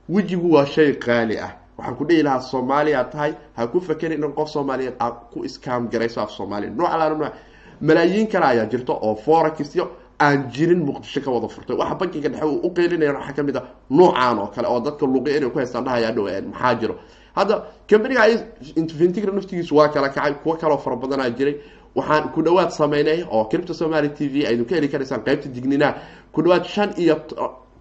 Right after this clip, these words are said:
labaatan cashir ayaa noo soo hirgashay, eh, labadii kun iyo sagaal iyo tobankii,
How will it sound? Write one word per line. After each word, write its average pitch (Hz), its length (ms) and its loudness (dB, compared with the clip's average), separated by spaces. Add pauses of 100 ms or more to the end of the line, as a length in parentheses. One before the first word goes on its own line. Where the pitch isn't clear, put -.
(540)
labaatan 139 520 2
cashir 147 400 0
ayaa 110 220 0
noo 127 160 2
soo 131 140 -2
hirgashay, 127 520 -2
eh, 101 100 -2
labadii 120 300 -4
kun 143 300 -4
iyo 90 180 -8
sagaal 143 320 -2
iyo 135 80 0
tobankii, 180 520 -4